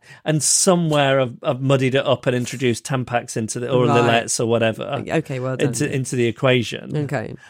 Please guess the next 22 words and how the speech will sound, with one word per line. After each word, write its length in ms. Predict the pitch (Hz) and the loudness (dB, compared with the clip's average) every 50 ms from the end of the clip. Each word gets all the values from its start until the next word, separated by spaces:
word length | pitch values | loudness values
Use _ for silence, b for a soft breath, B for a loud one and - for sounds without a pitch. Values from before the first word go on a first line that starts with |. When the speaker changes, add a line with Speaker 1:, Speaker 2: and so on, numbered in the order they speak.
| B B - | B B -2
Speaker 1:
Um, 760 | 135 127 131 131 131 131 131 135 135 131 131 131 127 131 - - - | 0 2 4 6 6 6 6 6 6 4 4 2 0 -4 -4 2 4
but, 200 | 147 147 151 - _ _ _ _ _ _ _ _ _ _ _ _ | 4 4 4 0 _ _ _ _ _ _ _ _ _ _ _ _
but 200 | - 165 - - | 0 0 2 2
you're 140 | - 160 - | 2 2 2
s-, 180 | 135 - - - _ _ _ _ _ _ - - - | 2 0 -4 -12 _ _ _ _ _ _ -20 -20 -18
you're 500 | - - - - - 196 175 135 139 135 | -16 -14 -12 -10 -8 -4 0 2 2 2
saying 240 | - - 143 127 123 127 | 2 2 2 2 2 2
it 40 | 127 | -2
was 80 | 127 | -6
probably 640 | - - - 127 120 123 117 120 117 117 117 110 b b b b b | -6 -2 0 0 2 2 0 2 2 2 2 0 b b b b b
some 200 | - - 139 127 | -4 -2 -2 -2
kind 180 | - 131 123 120 | 0 0 2 4
of 40 | 117 | 4
absorbent 580 | 120 120 107 - 131 117 113 107 117 117 - - | 4 2 2 2 2 4 4 2 0 -2 -4 -6
pad. 360 | - 131 120 110 101 - - _ _ _ _ _ b b b b b b b b b b b b _ - | -6 -4 -2 -2 -4 -4 -8 _ _ _ _ _ b b b b b b b b b b b b _ 0
Speaker 2:
If 140 | 285 - 233 | 2 4 4
anything, 720 | 220 202 190 175 - - 139 131 135 147 156 160 156 - - _ _ _ - | 4 4 4 2 2 0 -2 0 0 0 -2 -2 -4 -6 -12 _ _ _ -2
it 80 | 151 147 | -2 -2
was 160 | 139 131 - | -2 -2 -4
that. 300 | 87 85 82 - - - _ | -6 -6 -8 -8 -10 -14 _
Yeah. 140 | - - 123 | -10 -8 -4
Speaker 1:
Right. 480 | 117 107 101 98 - - - - - | -4 -4 -4 -4 -6 -8 -12 -16 -16